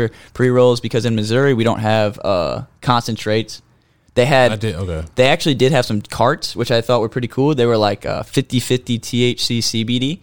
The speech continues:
Speaker 2: Mm-hmm.
Speaker 1: And, uh, I, that's more medicinal, so I'm definitely probably gonna grab one of those. They're, like, fifty bucks. But,
Speaker 2: Okay.
Speaker 1: uh, there was some carts, and there was, like, two choices for edibles,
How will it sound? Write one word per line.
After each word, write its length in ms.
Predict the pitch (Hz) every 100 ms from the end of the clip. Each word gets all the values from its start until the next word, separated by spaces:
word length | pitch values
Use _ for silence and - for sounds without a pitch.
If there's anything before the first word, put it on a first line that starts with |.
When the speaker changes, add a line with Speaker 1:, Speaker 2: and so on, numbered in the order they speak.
| 120
Speaker 2:
Mm-hmm. 160 | 120 113 - _
Speaker 1:
And, 160 | 107 107
uh, 180 | 82 73
I, 140 | 104 -
that's 180 | 117 123
more 140 | 117
medicinal, 540 | 104 104 120 104 104 101
so 120 | 110
I'm 100 | 110
definitely 300 | 107 107 110
probably 180 | 107 104
gonna 120 | 98
grab 220 | 98 104
one 100 | 104
of 60 | 107
those. 100 | 110
They're, 60 | 151
like, 100 | 107
fifty 240 | - -
bucks. 380 | 104 101 107 -
But, 180 | 110 110
Speaker 2:
Okay. 40 | 101
Speaker 1:
uh, 180 | 85 78 - - - - _ -
there 120 | 113
was 140 | 107
some 180 | 104 98
carts, 420 | - 120 151 -
and 160 | - 113
there 80 | 113
was, 120 | 110
like, 180 | 104 -
two 280 | - 175 175
choices 360 | - 127 139 -
for 160 | 107
edibles, 520 | 107 113 117 127 127